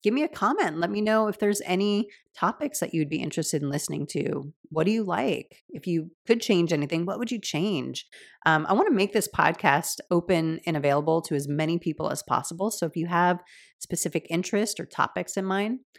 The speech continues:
let me know. I would appreciate it if in those comments and ratings, if you wanted to also talk about things that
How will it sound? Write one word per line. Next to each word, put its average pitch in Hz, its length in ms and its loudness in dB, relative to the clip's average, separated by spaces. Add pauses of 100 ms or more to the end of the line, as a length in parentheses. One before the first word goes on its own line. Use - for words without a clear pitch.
(100)
let 196 180 0
me 240 80 0
know. 233 420 -2 (260)
I 185 60 2
would 214 120 6
appreciate 254 500 0
it 233 180 0
if 190 300 0 (140)
in 208 140 2
those 214 160 0
comments 190 480 -2
and 170 140 -2
ratings, 190 480 0
if 170 240 -2
you 170 100 0
wanted 165 260 0
to 160 80 0
also 160 420 0
talk - 320 -2
about 147 400 2 (680)
things 190 360 0
that 185 340 2